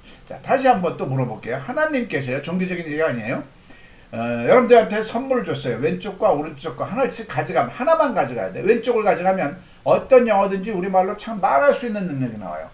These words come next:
오른쪽 걸 가져가면 어떤 우리말인지 영어로 참 말할 수 있는 능력이 나와요. 왼쪽, 오른쪽, 어느 쪽 가져가실래요?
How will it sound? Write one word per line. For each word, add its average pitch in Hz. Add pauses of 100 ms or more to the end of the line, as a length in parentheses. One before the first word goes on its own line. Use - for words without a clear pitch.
(220)
오른쪽 233
걸 220
가져가면 180
어떤 208
우리말인지 196
영어로 180
참 202
말할 269
수 262
있는 226
능력이 147
나와요. 87 (340)
왼쪽, 185
오른쪽, 135
어느 135
쪽 190
가져가실래요? 139